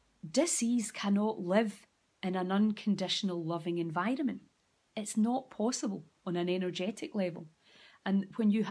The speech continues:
as you raise your frequency, raise, raise, raise your frequency,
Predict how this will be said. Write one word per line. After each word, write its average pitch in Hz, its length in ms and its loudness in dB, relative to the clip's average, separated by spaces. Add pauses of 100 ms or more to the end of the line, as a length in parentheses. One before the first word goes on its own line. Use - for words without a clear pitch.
as 202 240 0
you 226 140 4
raise 226 540 2
your 214 100 0
frequency, 214 800 -2 (120)
raise, 208 440 0
raise, 190 240 -2
raise 190 200 -4
your 175 100 -8
frequency, 190 640 -6